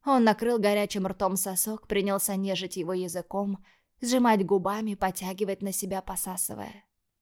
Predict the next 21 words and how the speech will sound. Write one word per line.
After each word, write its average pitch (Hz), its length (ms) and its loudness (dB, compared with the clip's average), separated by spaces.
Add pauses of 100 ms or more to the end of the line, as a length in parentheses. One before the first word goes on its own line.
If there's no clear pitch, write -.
Мишель 254 400 4
всхлипывала, 220 720 2
дрожала, 196 600 -2 (460)
извивалась 208 720 6
и 202 60 -6
хныкала – 196 680 0 (380)
притягивала 208 680 4
его 196 300 0
голову 202 380 0
к 196 120 -2
другому 214 500 0
соску, 208 600 -6 (320)
подавалась 202 640 4
навстречу, 190 640 -4
постановала. 185 840 -4 (440)
Когда 254 380 4
ее 214 200 8
шаловливые 208 580 2
пальчики 208 480 -2
скользнули 196 540 0
вниз, 220 480 0